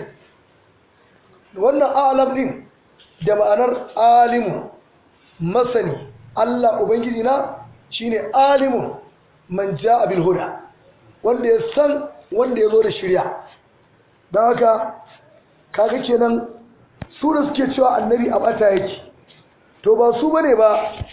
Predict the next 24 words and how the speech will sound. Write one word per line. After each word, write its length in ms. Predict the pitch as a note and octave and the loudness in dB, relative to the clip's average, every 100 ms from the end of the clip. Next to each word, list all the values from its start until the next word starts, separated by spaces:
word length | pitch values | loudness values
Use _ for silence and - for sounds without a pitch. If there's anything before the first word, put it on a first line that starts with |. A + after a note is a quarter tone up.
| - - - - F3 | -16 -16 -14 -16 -4
za 240 | A#3+ C4+ | 2 2
su 220 | C4+ C4+ B3+ | 2 -6 -2
iya 340 | - - - - - - - - _ _ _ _ _ _ _ _ - | 0 -2 -8 -14 -20 -20 -20 -20 _ _ _ _ _ _ _ _ 0
fassara 680 | C#4+ C#4 C#4 A#3 F3+ - - - _ _ _ _ _ | 0 2 2 4 4 2 -10 -18 _ _ _ _ _
al'amari 540 | G3+ - C4 C4 A#3+ A#3+ | 0 2 4 4 2 0
ya 60 | G#3+ | 0
tabbata, 540 | G3 G#3 G#3+ G#3 - - - _ _ _ | 2 2 0 -2 -4 -10 -20 _ _ _
sai 80 | A#3 | 0
abinda 300 | A#3+ A3 - A3 | 2 2 0 -2
Allah 220 | A3 G#3+ | 0 0
madaukakin 400 | G#3+ G#3 G#3 G#3+ | 0 0 0 -2
sarki 260 | G#3+ G#3 | -4 -2
ya 100 | A3 | 0
so 320 | G#3+ G#3+ G#3+ - - - _ _ E3 | 2 2 0 -6 -18 -20 _ _ 0
ya 100 | G#3 | 2
yi 100 | A3 | 2
nufi, 380 | A#3 A3+ G#3+ - - _ _ _ | -2 -6 -10 -12 -18 _ _ _
shi 180 | - B3+ | -8 -4
ne 100 | C#4 | 2
wanda 360 | A#3+ A#3+ A#3+ A#3 | 2 2 2 2
yake 240 | A3 G#3 | 2 0
tabbata. 640 | G3 F3 F#3+ - - - - _ _ _ _ _ | -2 0 0 0 -6 -10 -18 _ _ _ _ _
Kuma 220 | - A3+ B3+ | -6 -2 0
ana 180 | A#3 | -2